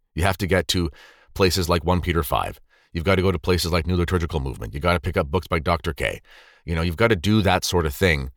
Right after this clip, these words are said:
because what you're dealing with here is something more serious than a heart attack, and it takes a lot of knowledge to really understand it. And Michael Lofton offers none of that. Hi-, his, his, his streams have basically been a continual tearing down of other Catholics,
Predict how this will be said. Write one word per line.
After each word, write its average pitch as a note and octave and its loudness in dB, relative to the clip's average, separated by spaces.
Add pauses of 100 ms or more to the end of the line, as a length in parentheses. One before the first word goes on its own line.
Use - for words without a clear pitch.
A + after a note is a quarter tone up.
(540)
because G2+ 0
what F#2 2
you're G2+ 2
dealing A2+ 4
with A#2+ 2
here A2 6
is F2 4
something F2+ 0
more F2 2
serious F#2 2
than D2+ -2
a C#2+ -2
heart E2 2
attack, G2+ 0
and F2+ 0
it E2+ -2
takes - -2
a E2+ -4
lot D#2+ 2
of D#2 -2
knowledge D#2+ -2
to - -12
really D2 -2
understand B1 -2
it. - -10 (340)
And F2+ -2
Michael A#2+ 4
Lofton G2 4
offers D#2 -4
none D#2 0
of C2 -4
that. A1 -6 (960)
Hi-, F#2+ 0
his, E2 -2
his, E2+ -2 (340)
his F2+ 2
streams A2+ 2 (360)
have D#2 -2
basically A2+ 4
been F#2 2
a F2 -2
continual G2 0
tearing G#2 2
down F2+ 2
of D2+ -4
other D2 -2
Catholics, D#2 -2